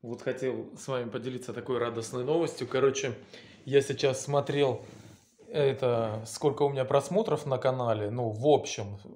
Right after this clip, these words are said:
под всеми видео, в общей сложности, короче. Короче, в общей сложности у меня уже, это, два миллиона просмотров на канале. Ну, это суммируя все видео. Это, вы можете это посмотреть.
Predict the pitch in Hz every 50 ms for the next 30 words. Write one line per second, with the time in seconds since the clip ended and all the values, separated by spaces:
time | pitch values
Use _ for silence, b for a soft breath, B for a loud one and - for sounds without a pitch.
0 | - - - - _ _ _ _ - 139 123 - - - - 135 127 117 117 117
1 | 123 123 107 107 104 104 107 117 143 139 - - 127 120 - 135 135 131 117 101
2 | 101 95 - - - 113 - 113 104 104 104 - - 135 - B B B B B
3 | B B B B B B - 143 147 147 139 143 147 143 139 147 151 147 - -
4 | 139 - - - - 226 - - - 156 165 185 190 147 151 139 - - - 131
5 | 131 127 131 135 139 139 143 139 135 127 120 123 127 120 117 135 135 135 127 113
6 | 107 - 110 110 131 143 143 143 135 131 123 123 117 - 123 127 127 - 123 113
7 | 110 - 120 107 - 107 101 - - 110 110 107 104 98 101 104 - - _ _
8 | _ _ b b b b b b b b b b b - 170 190 185 - 139 -
9 | - 160 160 160 147 131 127 131 131 120 - - - 143 139 135 127 127 113 95
10 | 107 104 101 107 135 151 131 123 - 127 123 123 - - - - 127 151 160 156
11 | 151 151 - 143 127 139 - 143 - - 147 156 156 190 185 165 -